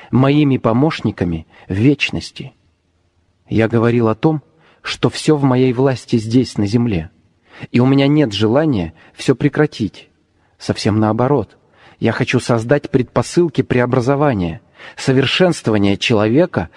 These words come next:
до уровня подобия Бога на земле. Я выбрал человека из вашей среды,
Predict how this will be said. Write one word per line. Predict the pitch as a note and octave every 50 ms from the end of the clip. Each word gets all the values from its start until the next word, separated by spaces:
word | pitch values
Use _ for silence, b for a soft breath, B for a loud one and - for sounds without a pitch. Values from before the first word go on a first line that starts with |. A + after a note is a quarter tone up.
| B B B
до | B A2 A2 B2 A#2+
уровня | B2 C#3+ F3 F#3 E3 D3 A2+ G#2 G#2 G#2+ G2+
подобия | - - A#2 A2+ A#2 C#3 D3+ D#3+ C#3+ A#2 A2+ G#2 G2
Бога | F#2 F#2+ F#2+ A#2+ B2 C3 C3+ C#3 C#3+ C#3 - _ _ _
на | A#2+ A#2+
земле. | A#2+ A2+ C3 C3 B2+ A2+ F#2 D#2+ D#2+ - _ _ _ _ _ _ _ _ _ _ _ _ _ _ _ _ _ _ _ _ _ _
Я | - A2+ A#2 C#3+ C#3
выбрал | C#3+ F3+ F#3 C#3 C#3+ C3+ B2
человека | - - - C3 A#2+ B2+ C3 D3+ F#3 F#3 - - F#2+ D#2+ - _ _ _ _ _
из | - A#2+ A#2 A2+
вашей | B2 C#3+ D3+ - - C3+
среды, | - - D3+ C#3+ D3 B2+ A#2+ A#2 F#2+ D#2+ D#2+